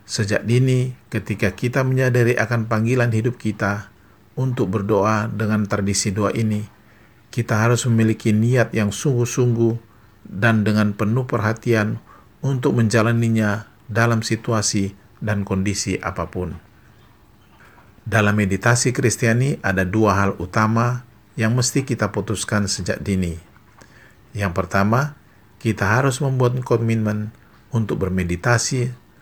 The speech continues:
setiap hari dua kali, pada pagi hari dan sore atau malam hari.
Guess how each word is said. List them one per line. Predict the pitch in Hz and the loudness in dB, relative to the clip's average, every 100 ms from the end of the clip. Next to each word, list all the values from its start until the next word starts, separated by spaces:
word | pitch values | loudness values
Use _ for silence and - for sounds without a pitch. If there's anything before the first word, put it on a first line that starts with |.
| - | -14
setiap | - - - 117 - 113 | -8 -8 -2 -4 -2 -2
hari | 113 113 | 0 0
dua | 92 101 87 | 0 0 0
kali, | 85 82 78 73 - - - - - - - - - | -2 -4 -6 -12 -20 -20 -20 -20 -20 -20 -20 -20 -8
pada | 110 101 | -4 -4
pagi | - 98 101 78 | -2 -4 -2 -2
hari | 104 104 113 165 208 - - | 0 0 0 0 -4 -10 -8
dan | 104 98 | -4 -2
sore | - 113 113 135 165 - - | 0 2 4 2 -2 -14 -20
atau | - 107 117 110 | -8 -2 2 4
malam | 101 90 | 6 4
hari. | 87 82 71 | 2 0 -4